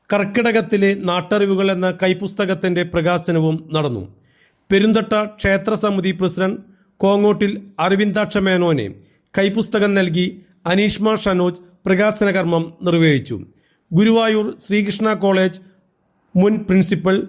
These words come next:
ഡോക്ടർ എം കെ ഹരിനാരായണൻ കർക്കിടക വിശേഷ വിവരണം നടത്തി. കൂട്ടായ്മ ഭാരവാഹികളായ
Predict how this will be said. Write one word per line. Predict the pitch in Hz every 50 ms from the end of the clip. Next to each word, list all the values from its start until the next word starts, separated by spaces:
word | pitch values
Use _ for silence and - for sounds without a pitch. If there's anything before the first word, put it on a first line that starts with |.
| - - _ _ _ -
ഡോക്ടർ | 151 185 196 - 196 208 196 196 208 196 - - - _ _ _ -
എം | 185 190 196
കെ | - 202 208 208 208 - - -
ഹരിനാരായണൻ | 160 185 190 214 214 214 202 196 185 185 180 175 165 156 131 107 95 - - _ _ _ _ _ _ _ _
കർക്കിടക | - 196 202 196 202 226 220 220 214
വിശേഷ | 226 208 208 196 202 202 196 196 180 196 196 196 190 196 196
വിവരണം | 170 185 175 180 185 185 180 180 180 180 185
നടത്തി. | 175 151 135 - - 104 92 98 - _ _ _ _ _ _ _ _ -
കൂട്ടായ്മ | 185 190 180 175 214 208 202 196 208 208
ഭാരവാഹികളായ | 202 175 196 185 185 190 180 190 185 185 180 180 180 180 175 175